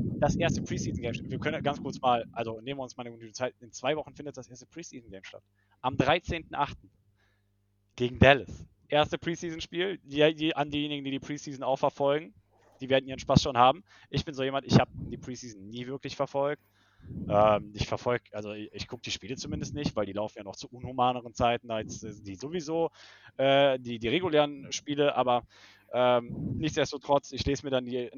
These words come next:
Artikel und Nachrichten am Tag danach durch, weil da braucht sich ja wirklich keiner wirklich zutun, der nicht gerade absoluter Nachtjunkie ist.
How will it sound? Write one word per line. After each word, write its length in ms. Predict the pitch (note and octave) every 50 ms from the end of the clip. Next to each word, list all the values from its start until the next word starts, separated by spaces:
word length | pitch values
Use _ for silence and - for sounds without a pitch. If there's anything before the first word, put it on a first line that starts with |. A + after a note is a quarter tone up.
| C#3 -
Artikel 380 | B2 - - C3+ B2+ - C3+
und 100 | A#2+ A2+
Nachrichten 440 | A#2 B2 B2+ C3 B2+ - - B2 A#2
am 160 | A#2 A#2+ A#2+
Tag 200 | A#2 B2+ B2 - -
danach 300 | B2 A#2+ B2 B2 A#2+ -
durch, 220 | - A#2+ - -
weil 120 | A2+ A2
da 60 | G#2+ G#2+
braucht 280 | - - B2 A#2 -
sich 120 | - G#2 G#2
ja 100 | G#2+ G2+
wirklich 280 | G#2+ - A2+ G2+ -
keiner 280 | - A#2 A2+ A2+ A2 G#2 - - - - - - _ _ _ _ _ _ _ _ _ _ _ - -
wirklich 300 | A2+ A#2 - - A2 -
zutun, 460 | - - D3 D3+ - - C#3+ C#3 C3 B2
der 260 | C3 A#2+ A#2+ A#2 A#2
nicht 200 | A#2 A#2 A2+ -
gerade 260 | - B2+ B2+ B2 B2
absoluter 520 | A#2+ C#3 - - C#3 A#2+ A#2 B2 - B2+ A2+
Nachtjunkie 540 | A2+ B2+ - - - A#2+ G#2 G2+ - G#2 -
ist. 200 | D3+ - -